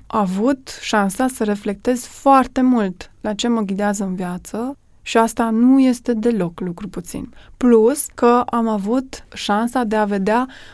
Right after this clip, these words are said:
cum se răspândește binele. De la Mădălina am început să ne preocupăm și de Cristina, care are cinci copii și faptul că noi am intervenit a făcut diferența dintre a fi la școală sau a nu fi la școală.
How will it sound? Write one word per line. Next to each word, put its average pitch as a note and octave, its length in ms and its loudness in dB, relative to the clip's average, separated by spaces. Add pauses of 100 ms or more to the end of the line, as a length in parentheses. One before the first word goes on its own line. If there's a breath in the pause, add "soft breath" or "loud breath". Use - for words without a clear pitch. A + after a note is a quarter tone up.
cum C#4+ 260 4
se C4 640 0
răspândește A3 960 2 (160)
binele. F3 640 -4 (120)
De A3 220 4
la B3+ 140 6
Mădălina G3+ 720 0
am B3+ 60 -2
început A#3 440 -2
să G#3+ 580 -2 (120)
ne F#3+ 460 -4
preocupăm A3 500 -2
și A#3 160 -4
de A3 400 2
Cristina, B3 640 2
care A#3 240 -4
are G#3+ 220 2
cinci A#3+ 280 0
copii G#3+ 600 -4
și A#3+ 680 0
faptul A#3+ 360 0
că A#3 140 0
noi G3+ 280 4
am B3+ 140 4
intervenit G3 960 -2
a G#3+ 80 -6
făcut A#3 300 -2
diferența A3+ 760 0
dintre G#3 720 -4
a G3+ 120 -8
fi A3+ 160 -2
la B3+ 140 2
școală B3 280 -2
sau A3+ 260 0
a A3 60 4
nu B3 160 6
fi A#3 200 -2
la F3+ 100 -4
școală. E3+ 540 -6